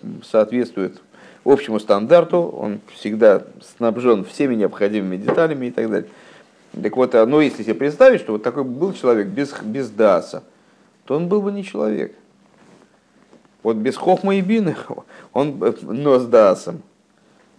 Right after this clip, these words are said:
он, по всей видимости, был бы все-таки человеком. А с, без дааса, как бы, то есть получается, что даас — это вот то, что делает, э,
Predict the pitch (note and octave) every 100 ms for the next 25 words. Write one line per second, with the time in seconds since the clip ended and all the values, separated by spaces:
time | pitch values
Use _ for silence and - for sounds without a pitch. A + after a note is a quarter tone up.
0 | _ _ _ _ _ _ _ _ _ -
1 | _ - D3+ D3+ D#3+ D#3+ D#3+ F#3+ G3+ C3+
2 | B2 C#3+ C#3+ C#3 B2+ A#2+ C3+ C#3+ A#2 -
3 | - - - A2+ A2+ A2+ A2+ G#2+ - -
4 | - A#2+ A#2+ G#3 B3+ - D3 C3+ - -
5 | B1 - - _ _ _ - _ A2+ A2
6 | B2 B2 G3 G3 D3 D3 F#3+ F#3+ - -
7 | C#3 C3 A2 A#2+ A#2+ F3+ F#3+ C#3+ A#2 D3+
8 | D#3 - A2 A2 G#2 G2+ G2+ G2+ G2+ G2+
9 | G2+ G2+ G#2+